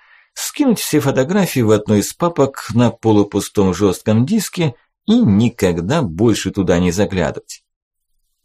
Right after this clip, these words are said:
Впрочем, первый подъем длился не слишком долго. Мы прибыли на средний уровень и дружно покинули лифт.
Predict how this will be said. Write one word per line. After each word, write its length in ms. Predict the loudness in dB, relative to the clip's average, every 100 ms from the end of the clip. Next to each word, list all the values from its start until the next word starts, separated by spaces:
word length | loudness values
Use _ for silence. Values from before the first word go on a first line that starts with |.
| _ _ _ _ _
Впрочем, 520 | -12 -2 0 0 -2
первый 280 | 0 0 0
подъем 540 | 0 -2 0 0 2 0 _
длился 560 | -6 -2 0 -2 -2 -2
не 100 | -2
слишком 520 | -2 -4 -2 -2 0
долго. 360 | -2 -4 -8 -18 _ _ _ -10
Мы 240 | -2 0 0
прибыли 400 | -4 -2 -2 -2
на 160 | -4
средний 340 | -4 -6 -6 -4
уровень 480 | 0 0 0 -2 _ _
и 160 | -4 -4
дружно 560 | -2 0 0 0 -4
покинули 580 | -4 -6 -6 -4 -2 -2
лифт. 420 | -4 -8 -16 -20